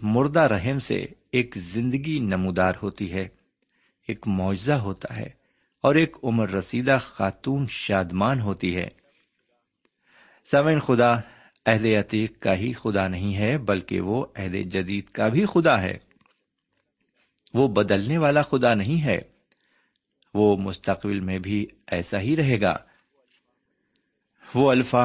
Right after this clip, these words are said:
اور اومیگا ہے۔ اگر ہم دوبارہ عہد جدید کی مقدس کتاب کو، جسے جناب لوکا نے لکھی ہے، اس کو دیکھیں تو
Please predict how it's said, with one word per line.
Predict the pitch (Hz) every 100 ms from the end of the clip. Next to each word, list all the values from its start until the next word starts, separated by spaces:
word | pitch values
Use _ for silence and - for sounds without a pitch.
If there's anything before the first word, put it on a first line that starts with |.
| 120
اور | 113 110
اومیگا | - 101 95 95 127 95
ہے۔ | 90 - _ _ _ _ -
اگر | 151 190
ہم | 175 151
دوبارہ | 107 104 113 135 143 143 - - -
عہد | 113 113 113
جدید | 107 98 107 107
کی | - 107 107 98 - - _ _ _ 101
مقدس | 101 - 92 101 95
کتاب | - 98 98 92 -
کو، | -
جسے | 95 90 98
جناب | 87 92 92 90
لوکا | 85 85 90 - 117
نے | 113 104
لکھی | 98 - 104
ہے، | 110 131 _ _ _ _ _
اس | 98 -
کو | - 87
دیکھیں | 87 90 120 180 - _ _ _ _ _ _ _ _ - _
تو | -